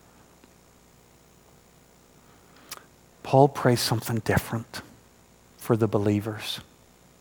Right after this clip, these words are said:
in Colossae. He wants the apprentices really to become like the apprentice, men of great endurance, women of great, great patience.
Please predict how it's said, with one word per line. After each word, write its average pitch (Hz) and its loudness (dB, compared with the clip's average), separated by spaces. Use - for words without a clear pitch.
in 110 2
Colossae. 101 0
He 175 10
wants 202 12
the 156 12
apprentices 143 8
really 151 10
to - 2
become 147 8
like 127 6
the 123 8
apprentice, 110 2
men 151 10
of 120 6
great 135 6
endurance, 113 2
women 139 8
of 117 0
great, 139 4
great 120 0
patience. - -6